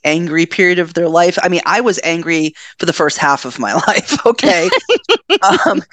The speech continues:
Speaker 1: but, but the anger, you know, it, the anger that you feel is usually, it's like one of the stages of grieving. I mean, and I know that you were grieving because of
Speaker 2: Yeah.
Speaker 1: the loss of somebody, right? But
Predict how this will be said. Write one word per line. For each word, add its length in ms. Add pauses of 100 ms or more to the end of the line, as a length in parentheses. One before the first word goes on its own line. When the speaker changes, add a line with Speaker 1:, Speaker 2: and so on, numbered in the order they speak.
(240)
Speaker 1:
but, 200 (100)
but 220
the 180
anger, 680
you 220
know, 200
it, 240 (440)
the 180
anger 300
that 160
you 140
feel 680 (840)
is 400 (200)
usually, 840 (200)
it's 220
like 180
one 260
of 100
the 60
stages 520
of 140
grieving. 680
I 60
mean, 140
and 100
I 100
know 140
that 240
you 180
were 100
grieving 380
because 260
of 60
Speaker 2:
Yeah. 180
Speaker 1:
the 80
loss 180
of 100
somebody, 480
right? 240
But 220